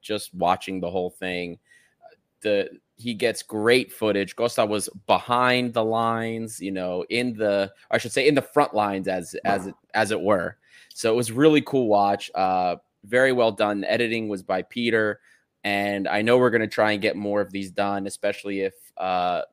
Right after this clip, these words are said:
you know, the European guys, Costa and, and Lambro, make it to more games. Gonna definitely try and get more of these done. So please watch the space and check that stuff out, because also just check out the video. It's really well done, guys. You're gonna love it.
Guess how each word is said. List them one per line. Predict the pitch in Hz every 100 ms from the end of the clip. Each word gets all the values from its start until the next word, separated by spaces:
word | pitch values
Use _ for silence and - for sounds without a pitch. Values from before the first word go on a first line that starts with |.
| _ _
you | 104
know, | 95
the | 90 101
European | 107 101 - 104 101
guys, | 95 92 95
Costa | 107 107 92
and, | 90 90 87 76 -
and | 90
Lambro, | 92 90 90 90
make | 95 92
it | 90
to | 90
more | 92 87
games. | 87 95 90 85 - _ _ _ _
Gonna | 98 95
definitely | 107 98 90
try | - 92
and | 90
get | 92
more | 78 82
of | 80
these | 87 85
done. | 85 78
So | - 85
please | - 113 113 117 104
watch | 92 87 -
the | -
space | - 120 113 - -
and | 87 85 80 -
check | - 98
that | 92 -
stuff | 80 -
out, | 80 -
because | - 82 80 - _ _ _ _ _ _ _ _ _ 135
also | 147 135
just | 131 -
check | 147
out | 123
the | 101
video. | 90 85 80 -
It's | 110
really | 104 92 92
well | 90
done, | 87 87
guys. | 87 87 90
You're | 90
gonna | 87
love | 82 92 90
it. | 82